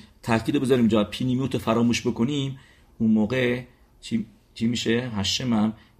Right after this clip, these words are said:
پینیمیوت رو از ما می‌گیره. پینیمیوت چیه؟ یروشلایمه، که یروشلایم، تورا، که دوشا قلب ام اسرائیل هستش. موقعی که هشم میگه شما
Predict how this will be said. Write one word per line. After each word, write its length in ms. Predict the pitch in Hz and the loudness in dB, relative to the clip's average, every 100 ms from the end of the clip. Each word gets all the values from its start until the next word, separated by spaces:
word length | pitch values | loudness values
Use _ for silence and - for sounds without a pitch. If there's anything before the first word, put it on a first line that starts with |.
| _ | _
پینیمیوت 680 | - 120 123 120 120 143 139 | -6 0 2 4 2 2 -2
رو 60 | - | -2
از 180 | 110 107 | 0 2
ما 160 | 113 | 4
می‌گیره. 680 | 120 117 123 95 101 92 85 - - - - - | 4 4 2 2 0 0 -4 -8 -20 -20 -20 -14
پینیمیوت 520 | - 123 120 120 143 | -4 2 4 4 2
چیه؟ 240 | - 143 127 | -2 0 2
یروشلایمه، 840 | 113 113 104 104 110 110 101 87 - - - | 2 2 2 4 4 4 2 0 -10 -20 -4
که 100 | 120 | 0
یروشلایم، 680 | 113 113 - 107 113 101 95 | 2 2 2 2 4 2 0
تورا، 380 | - 107 117 101 | 0 2 2 0
که 200 | - 117 | 0 0
دوشا 540 | 110 107 - 127 156 - - - _ | 0 0 2 2 0 -6 -20 -20 _
قلب 320 | 113 143 139 - | 2 2 4 2
ام 140 | 117 117 | 4 2
اسرائیل 340 | 113 107 104 | 2 0 0
هستش. 400 | 87 - 85 - - - _ | 0 -4 -8 -10 -18 -20 _
موقعی 220 | 117 120 | 0 0
که 120 | 143 120 | 0 -2
هشم 220 | - 135 | -2 -2
میگه 180 | 127 113 | -2 -2
شما 460 | - 113 120 98 | 0 2 2 0